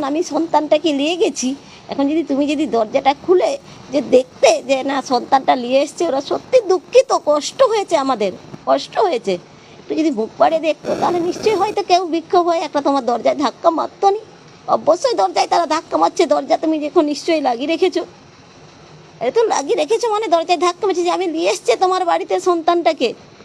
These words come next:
কুড়কুড়ির মূল্যে তোমরা দরজা গেট লাগিয়ে দিয়েছো, তোমার গেটে ধাক্কা মেরেছে, তার জন্য তো পুলিশ লাঠিচার্জ করছে। আমাদের জনসাধারণ যে গিয়েছে তার জন্য লাঠিচার্জ করতেছে তো। আজ এতদিন ছেলে আমার ভর্তি আছে, একদিনও আমাদের সামনে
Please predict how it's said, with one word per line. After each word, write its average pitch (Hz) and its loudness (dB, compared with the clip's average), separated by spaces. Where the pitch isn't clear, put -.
কুড়কুড়ির 415 2
মূল্যে 339 -2
তোমরা 302 0
দরজা 240 2
গেট 294 2
লাগিয়ে 277 -2
দিয়েছো, 381 -2
তোমার 392 0
গেটে 349 0
ধাক্কা - -4
মেরেছে, 415 -2
তার - -2
জন্য 370 -2
তো 403 -2
পুলিশ 370 -2
লাঠিচার্জ 466 -2
করছে। - 0
আমাদের - -4
জনসাধারণ 254 -2
যে 311 -4
গিয়েছে 262 0
তার 240 0
জন্য 240 -2
লাঠিচার্জ 294 -4
করতেছে 453 2
তো। 226 -2
আজ 214 -2
এতদিন 415 0
ছেলে 427 2
আমার 392 0
ভর্তি 330 2
আছে, 440 2
একদিনও 277 -2
আমাদের 320 0
সামনে 392 2